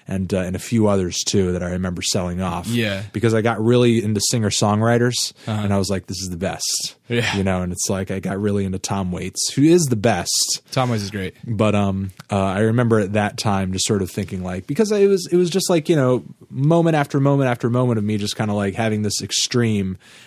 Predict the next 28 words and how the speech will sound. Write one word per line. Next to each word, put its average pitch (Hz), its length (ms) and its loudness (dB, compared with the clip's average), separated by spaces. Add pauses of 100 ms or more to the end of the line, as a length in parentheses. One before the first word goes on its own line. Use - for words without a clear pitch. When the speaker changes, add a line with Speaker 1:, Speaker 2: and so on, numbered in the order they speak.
(100)
Speaker 1:
and 101 120 -4
just, 104 160 -2
like, 98 180 0
thinking, 98 360 -4
"Okay, 123 440 2
I've 127 240 2
found 113 440 0
the 101 240 0
shit." - 440 -2 (260)
You 104 140 -4
Speaker 2:
Right. 104 220 2
Speaker 1:
know, 107 220 2
and 104 160 -2
then 104 140 0
just, 101 200 -2
like, 101 340 0 (220)
kind 113 180 0
of 98 80 -2
casting 113 440 -2
off 101 180 -2
everything 101 340 -2
that 98 140 -2
I 98 80 -2
had 95 140 -4
been 95 160 -4
listening 95 340 -6
to 92 280 -8 (260)
previously. 98 720 0